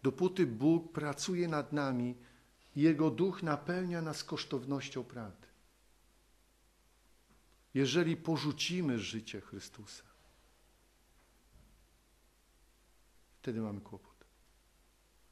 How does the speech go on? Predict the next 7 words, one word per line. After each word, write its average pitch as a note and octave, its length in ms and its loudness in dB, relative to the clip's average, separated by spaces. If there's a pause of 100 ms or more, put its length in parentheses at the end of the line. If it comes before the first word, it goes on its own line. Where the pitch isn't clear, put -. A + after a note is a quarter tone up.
(560)
Cenność C#3 880 0 (640)
umyka. A#2+ 420 -4 (1080)
Zostaje C#3+ 520 2
nasz C#3 380 0 (380)
namiot, A#2 460 -4 (1200)
który - 260 -2
szybko - 640 -4